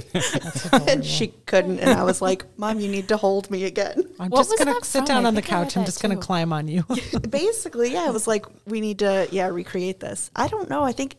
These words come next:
Speaker 2: I just saw it was, like, going
Speaker 3: Oh, really?
Speaker 2: kind of all over the internet. So
Speaker 3: Was
Speaker 2: I'm
Speaker 3: it Tom,
Speaker 2: saying
Speaker 3: it
Speaker 2: it.
Speaker 3: was Tom Lake, I think, which is
Speaker 2: Oh,
Speaker 3: an-,
Speaker 2: okay.
Speaker 3: can I s-, can I sneak in my honorable mention?
Speaker 2: Yes.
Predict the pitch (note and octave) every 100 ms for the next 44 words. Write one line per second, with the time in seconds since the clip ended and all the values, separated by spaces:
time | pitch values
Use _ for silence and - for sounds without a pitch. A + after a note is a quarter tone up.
0 | - A#3 C#4+ C4+ A3 G#3 - F3+ - F3+
1 | F#3 F3+ F3 _ _ F3+ F3+ D#3+ D#3 D#3+
2 | F#3 G#3 F#3 - F#3 F#3+ F3+ E3 - F3+
3 | F#3+ D#3+ - - A3 E3+ - - E3 A#3+
4 | A#3+ - G#3 A3 G#3 A3+ D#4+ - - -
5 | E3 D#3 F#3 F3+ G3+ F#3 G3 G3 G3+ F#3+
6 | G3 F#3+ G#3+ - - - G#3 G3+ - B3+
7 | G3 F3 D3 D#3+ F#3 G#3+ A3 A3+ A3+ A3+
8 | A3+ B3 B3 G#3 E4+ - - -